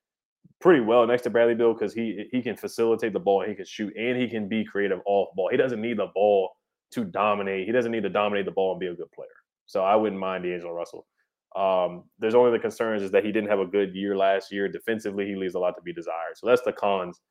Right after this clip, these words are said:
with D'Angelo Russell. So, uh, but that, that trade where we didn't have to give up, um,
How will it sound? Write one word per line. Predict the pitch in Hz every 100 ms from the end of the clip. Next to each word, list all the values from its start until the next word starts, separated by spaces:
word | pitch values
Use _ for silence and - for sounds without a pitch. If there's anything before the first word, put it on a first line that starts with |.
| _ _
with | 123
D'Angelo | 123 113 95
Russell. | 92 85 - -
So, | - 92 85 - _ _ _
uh, | 98 98
but | 98 98
that, | 131 123
that | 120 131
trade | - 123
where | 110 107
we | 113
didn't | 113 110
have | 110
to | 101
give | 90 107
up, | 107 101 - _ _ _ _ _ _ -
um, | 107 101 95 90 85